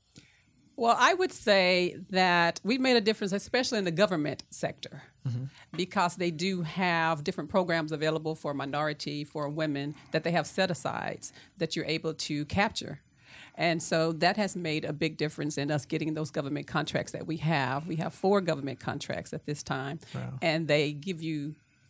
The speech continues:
Speaker 1: um, what is it, incentives,
Speaker 2: Mm-hmm.
Speaker 1: you know, because you are woman-owned, because you are minority.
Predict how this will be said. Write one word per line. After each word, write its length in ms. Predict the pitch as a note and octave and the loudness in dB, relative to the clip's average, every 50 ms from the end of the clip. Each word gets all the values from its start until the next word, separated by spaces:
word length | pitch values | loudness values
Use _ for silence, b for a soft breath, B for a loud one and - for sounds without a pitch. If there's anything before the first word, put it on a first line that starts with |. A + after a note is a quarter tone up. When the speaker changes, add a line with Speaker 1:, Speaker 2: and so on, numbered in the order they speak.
| _ - - | _ -12 -10
Speaker 1:
um, 440 | C#3 D3 C#3+ - - - - - - - | -10 -8 -8 -8 -8 -10 -10 -12 -10 -10
what 160 | E3+ E3 E3 | -8 -8 -8
is 120 | D#3 - | -8 -8
it, 60 | - | -6
incentives, 840 | - G3+ E3 - G#3 A3 A#3 - F3 C#3 D3+ D#3+ F#3+ - - - b b b b | -4 -4 0 2 2 2 2 2 0 0 0 0 -2 -4 -8 -12 b b b b
Speaker 2:
Mm-hmm. 140 | C3+ C#3 C3+ | 2 4 4
Speaker 1:
you 100 | G3+ F#3+ | 4 4
know, 180 | E3+ D#3+ D#3 D#3 | 4 2 0 0
because 400 | D#3+ E3 - - F#3 F3+ F3 F#3 | -2 -2 0 2 2 2 2 0
you 160 | F3 F3 E3 - | -4 -4 -2 0
are 240 | D#3 D#3+ D#3+ D#3+ D#3 | 2 2 4 4 2
woman-owned, 540 | D#3 E3 E3 D#3 D#3 D3+ D3+ D#3 D#3+ D3+ D3 | 2 0 0 0 0 0 0 0 -2 -2 -4
because 280 | - - F3 D#3 - | -2 0 0 0 0
you 100 | D#3 D#3 | 0 0
are 120 | D3+ D#3+ E3 | 0 0 0
minority. 680 | E3 F3 F#3 E3 D#3 D3+ - - - - - - E3+ | -2 -4 -2 -2 -2 -2 -4 -6 -8 -10 -10 -10 -12